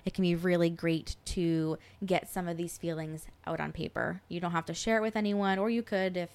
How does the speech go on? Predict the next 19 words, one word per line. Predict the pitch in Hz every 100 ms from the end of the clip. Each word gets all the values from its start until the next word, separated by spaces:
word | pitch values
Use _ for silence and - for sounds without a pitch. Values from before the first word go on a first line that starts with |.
| -
you | 165 165 160
feel | 165 170 160 156
like | 156
that's | 156 156
helpful | - - 160
for | -
your | 147 156
doula, | 226 233 190
your | 165
partner, | 156 180 170 165 156 151 151 - - -
a | -
f-, | -
a | 165
friend | - 160 156
or | 147 147 160 180 -
therapist | 160 160 165 160 -
or |
something. | 160 160 - 156 156 165
Um, | 170 160 160 160